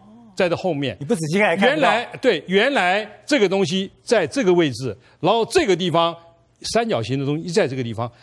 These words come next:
Speaker 1: 是不是这个不明飞行物体在阿尔及利亚的地中海的附近，它利用这个U F O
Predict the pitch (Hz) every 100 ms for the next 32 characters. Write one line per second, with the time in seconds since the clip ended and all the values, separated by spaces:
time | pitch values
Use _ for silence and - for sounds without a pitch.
0 | _ - - - 311 196 185 - 185 120
1 | - _ _ - 220 175 143 - _ _
2 | _ _ - 226 196 180 208 160 196 190
3 | 156 - 107 98 - 202 185 196 247 147
4 | 117 180 185 185 175 113 - _ 165 139
5 | - _ 294 247 170 214 208 185 - 123
6 | 104 131 123 - 240 180 165 98 - _
7 | - 214 220 226 254 240 190 214 170 175
8 | 175 165 226 226 220 208 190 196